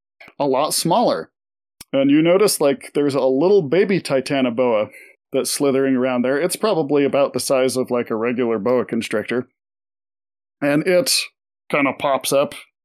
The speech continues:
but it doesn't have the glowing markings on its head. And it kind of makes this, like, adorably weird little sound. And with that sound, the snake's,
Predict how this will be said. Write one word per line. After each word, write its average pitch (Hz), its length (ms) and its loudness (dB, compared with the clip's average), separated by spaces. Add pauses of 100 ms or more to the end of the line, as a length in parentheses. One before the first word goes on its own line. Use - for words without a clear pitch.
(560)
but 160 180 0
it 233 140 2
doesn't 240 280 2
have 202 220 0
the 202 80 2
glowing 190 360 2
markings 156 420 0
on 113 140 -2
its - 160 -8
head. 107 280 -4 (240)
And 135 120 0
it 135 140 -2
kind 135 200 -2
of 117 220 -2
makes 139 320 0
this, - 420 -2 (640)
like, 135 280 0
adorably 139 840 2 (640)
weird 143 380 2
little 135 200 2
sound. 135 360 2 (180)
And 135 360 2 (960)
with 151 220 0
that 208 240 0
sound, 160 380 4
the 143 80 0
snake's, - 720 0